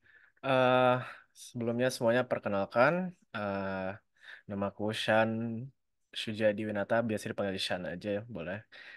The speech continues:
Nah, jadi hari ini gue bakal, eh, apa namanya, eh, perjelaskan sedikit, eh, tips-tips yang, eh,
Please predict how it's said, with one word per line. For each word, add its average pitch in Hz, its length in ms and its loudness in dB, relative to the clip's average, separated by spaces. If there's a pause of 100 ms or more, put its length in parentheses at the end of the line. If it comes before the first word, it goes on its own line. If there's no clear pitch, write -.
(260)
Nah, 82 320 -14
jadi 139 640 -2
hari 120 220 -2 (100)
ini 127 320 -2
gue 123 160 0
bakal, 101 300 0 (1040)
eh, 95 300 0
apa - 140 -4
namanya, 101 240 -4 (280)
eh, 85 320 -12 (160)
perjelaskan 95 1200 -4
sedikit, 104 280 -8 (260)
eh, 98 180 -6
tips-tips - 440 -10 (160)
yang, 98 140 -8 (840)
eh, 95 300 -4